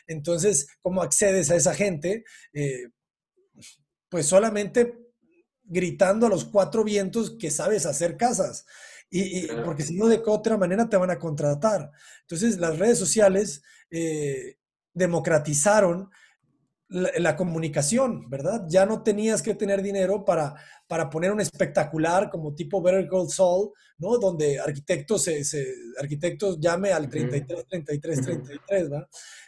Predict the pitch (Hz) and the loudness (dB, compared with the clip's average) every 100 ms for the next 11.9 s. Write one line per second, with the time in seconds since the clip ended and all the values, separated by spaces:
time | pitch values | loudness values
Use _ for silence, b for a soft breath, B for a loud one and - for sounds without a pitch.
0 | B 180 175 156 - - 214 226 190 220 | B -2 0 -2 -6 0 6 6 6 2
1 | b b b 190 185 220 240 240 226 - | b b b 2 4 6 6 6 4 2
2 | 175 165 151 226 - 151 165 147 - 240 | -2 -2 0 0 0 -4 -6 -4 2 4
3 | 247 - - 147 233 240 226 226 170 - | 2 0 -6 -2 2 2 2 2 0 -2
4 | 151 165 160 156 156 156 190 202 151 147 | -4 -4 -4 -4 -2 2 6 6 4 0
5 | 196 190 143 147 147 147 143 151 214 214 | 2 2 0 -4 -4 -4 -6 -4 -4 -4
6 | 175 151 156 185 147 175 b b b - | -6 -4 -2 -2 -2 -6 b b b -10
7 | 165 196 196 202 214 190 175 165 196 147 | -4 -4 2 2 2 0 0 0 -2 -2
8 | - 175 190 190 160 175 175 185 185 160 | 0 4 4 2 -4 -4 -2 -4 -4 -4
9 | 156 180 - 160 151 139 117 - 165 185 | -4 -6 -4 -2 -2 -2 -6 -6 -2 0
10 | 190 160 151 147 147 175 170 135 120 160 | 2 2 0 0 -2 -4 -4 -6 0 2
11 | 190 170 147 139 123 131 120 - - | 2 0 -2 -4 -4 -2 -2 -4 -8